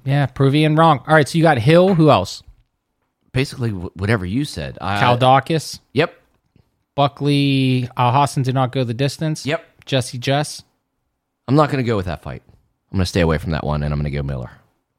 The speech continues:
Speaker 1: Ooh, wow. Okay, so you're going. See, for everybody out there, so you, you know, Ian doesn't just pick pe-, he's not like me. He doesn't just pick his boys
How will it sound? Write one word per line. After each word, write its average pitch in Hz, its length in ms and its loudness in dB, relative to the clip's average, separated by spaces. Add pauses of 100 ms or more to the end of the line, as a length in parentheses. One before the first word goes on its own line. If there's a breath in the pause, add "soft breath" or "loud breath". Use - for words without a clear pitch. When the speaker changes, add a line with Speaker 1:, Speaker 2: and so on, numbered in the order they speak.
(800)
Speaker 1:
Ooh, 113 1000 -6
wow. - 300 -14 (160)
Okay, 120 300 -6
so 120 160 -10
you're 139 180 -2
going. 151 160 0 (300 loud breath)
See, 131 260 -8
for 139 180 0
everybody 160 600 4
out 170 220 2
there, 123 180 2
so 139 160 -2
you, 147 320 -2 (100)
you 113 140 -6
know, 104 520 0 (520)
Ian 196 320 2
doesn't 170 240 6
just 143 240 0
pick - 260 0
pe-, 156 140 4
he's 143 120 0
not 185 180 4
like 135 180 2
me. 165 240 2
He 135 60 4
doesn't 151 280 4
just 139 220 -2
pick - 180 0
his 120 140 0
boys 123 580 4